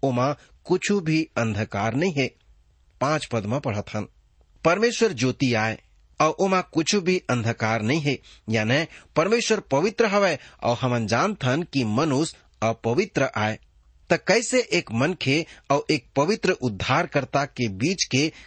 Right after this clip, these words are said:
खाई दूर किए जा सकथे? दोनों म कत के भारी अंतर हवय। हमर बीच के गढ़ा एकदम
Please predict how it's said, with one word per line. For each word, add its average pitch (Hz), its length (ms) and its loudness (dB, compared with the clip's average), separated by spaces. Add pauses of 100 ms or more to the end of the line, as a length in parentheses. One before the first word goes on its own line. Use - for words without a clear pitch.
(180)
खाई 156 460 0 (240)
दूर 165 500 0 (280)
किए 123 160 0
जा 107 200 -2
सकथे? - 460 -6 (460)
दोनों 233 320 2
म 190 240 0 (480)
कत 151 180 0
के 147 180 -2
भारी 117 500 -2
अंतर 107 400 -4
हवय। 113 220 -2 (800)
हमर 180 180 2
बीच 196 260 -2
के 175 240 2
गढ़ा 120 540 0 (400)
एकदम 180 480 0